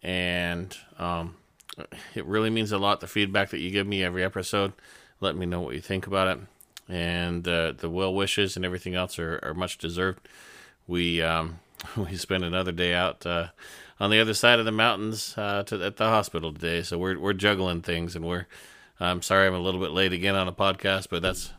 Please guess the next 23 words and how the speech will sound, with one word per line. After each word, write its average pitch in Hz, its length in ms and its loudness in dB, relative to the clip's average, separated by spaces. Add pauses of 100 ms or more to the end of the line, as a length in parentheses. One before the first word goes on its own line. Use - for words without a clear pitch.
(100)
just 85 220 -10
kinda 92 180 0
how 90 160 0
we 87 140 0
roll 90 240 2
around 85 240 0
here. 85 160 -4
We 85 80 -4
got 87 140 0
a 87 40 -2
lot 85 160 0
of 82 60 -8
things 85 240 -6
going 85 200 -2
on. 80 140 -2 (540)
But - 180 4
thank 131 220 4
you 127 100 2
for 117 100 0
listening, 123 400 0 (220)
and 87 500 -4
I 82 220 -6
certainly 85 500 -4